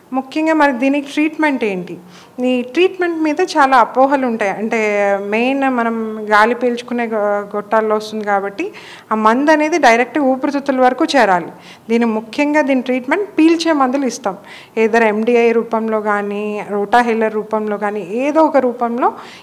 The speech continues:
ఈ పీల్చే మందు రూపంలోనే దీనికి, ఆ, మెయిన్గా దీని ట్రీట్మెంట్ అనేది ఉంటుంది. ఆ, ఇది పీలిస్తే, ఒకసారి పీలిస్తే అలవాటు అయిపోతుందేమో,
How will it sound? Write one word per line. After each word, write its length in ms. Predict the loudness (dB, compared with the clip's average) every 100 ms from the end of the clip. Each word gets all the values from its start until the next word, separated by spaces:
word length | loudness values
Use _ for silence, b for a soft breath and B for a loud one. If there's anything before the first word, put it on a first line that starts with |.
| -14
ఈ 20 |
పీల్చే 500 | -8 0 0 2 0
మందు 260 | 0 0 0
రూపంలోనే 680 | -2 -2 -2 0 0 0 -2
దీనికి, 680 | 0 0 0 0 0 0 0
ఆ, 240 | 2 0
మెయిన్గా 560 | 0 -2 0 0 0 2
దీని 200 | 0 -2
ట్రీట్మెంట్ 580 | -4 -6 -6 -8 -4
అనేది 280 | -6 -4 -4
ఉంటుంది. 540 | -4 -6 -8 -8 -8 -10 B B B B -2
ఆ, 200 | 0 2
ఇది 240 | 2 0
పీలిస్తే, 520 | 2 4 4 2 2
ఒకసారి 500 | 2 2 4 6 6
పీలిస్తే 440 | 4 -2 -2 2 4
అలవాటు 400 | 4 6 6 4
అయిపోతుందేమో, 760 | 0 -2 -4 -4 -4 -4 -4